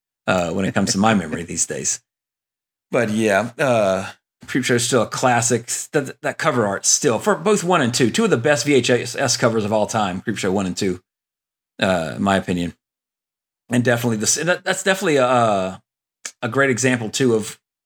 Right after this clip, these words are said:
all the elements, direction, acting, even Stephen King's <laughs> acting in it, uh, storytelling,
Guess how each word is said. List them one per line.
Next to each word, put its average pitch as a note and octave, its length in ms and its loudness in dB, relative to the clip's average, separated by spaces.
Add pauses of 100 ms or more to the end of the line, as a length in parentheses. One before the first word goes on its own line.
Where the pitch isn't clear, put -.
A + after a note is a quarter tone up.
all C3+ 260 4
the A#2+ 160 4
elements, G#2 420 0
direction, A#2+ 800 -2 (440)
acting, A#2 520 0
even E3+ 160 0
Stephen B2 300 0
King's G#2+ 280 0
<laughs> G2+ 80 0
acting D3 320 -2
in B2+ 140 2
it, A#2+ 160 -10 (640)
uh, A#2 160 2
storytelling, C3 1040 2